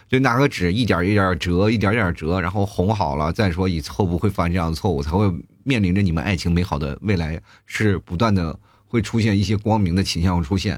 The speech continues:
啊。如果要是没有这样的话，就未来都是黑暗的。所以说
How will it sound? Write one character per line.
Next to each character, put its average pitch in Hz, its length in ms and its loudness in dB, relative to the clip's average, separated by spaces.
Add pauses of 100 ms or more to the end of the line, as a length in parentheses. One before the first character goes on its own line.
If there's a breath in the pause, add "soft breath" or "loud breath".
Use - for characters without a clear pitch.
啊。 - 140 -6
如 143 160 2
果 247 100 2
要 233 100 2
是 165 80 2
没 175 120 4
有 156 100 4
这 120 100 0
样 127 80 2
的 107 80 2
话， 92 80 2
就 92 140 0
未 90 220 0
来 92 120 0
都 98 120 0
是 85 60 0
黑 85 140 -4
暗 92 160 0
的。 67 60 -12 (360 loud breath)
所 226 140 2
以 220 60 2
说 196 220 2